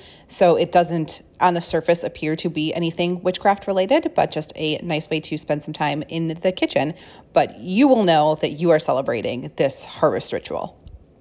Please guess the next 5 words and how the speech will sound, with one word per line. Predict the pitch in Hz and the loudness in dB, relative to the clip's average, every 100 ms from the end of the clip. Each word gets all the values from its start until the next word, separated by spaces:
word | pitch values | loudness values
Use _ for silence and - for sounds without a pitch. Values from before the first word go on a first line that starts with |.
| _ _ _ _ _ - | _ _ _ _ _ -16
Another | 226 247 254 | -12 -12 -12
very | 233 185 175 185 | -12 -14 -12 -14
popular | 185 175 165 - 170 165 165 | -12 -12 -12 -14 -14 -14 -16
way | 165 170 170 | -14 -14 -14
to | 165 - - 180 170 165 165 | -14 -14 -14 -14 -14 -14 -14